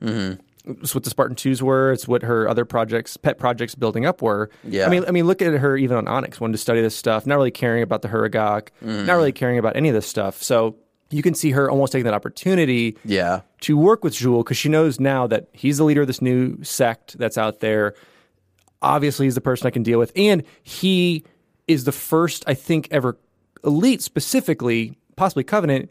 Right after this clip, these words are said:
Speaker 2: that Halsey's ever dealt with that cares about Forerunner stuff or
Speaker 1: Yeah.
Speaker 2: that understands Forerunner stuff.
Speaker 1: Yeah.
Speaker 2: So, you know,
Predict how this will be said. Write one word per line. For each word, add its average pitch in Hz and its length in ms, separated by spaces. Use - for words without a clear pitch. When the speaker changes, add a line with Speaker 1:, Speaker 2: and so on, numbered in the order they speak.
Speaker 2:
that 131 120
Halsey's 147 260
ever 127 120
dealt 135 220
with 127 160
that - 160
cares 135 380
about 104 460
Forerunner 104 460
stuff - 380
or 131 80
Speaker 1:
Yeah. 147 100
Speaker 2:
that - 80
understands 127 720
Forerunner - 380
stuff. - 460
Speaker 1:
Yeah. 90 420
Speaker 2:
So, 180 360
you 185 100
know, 175 240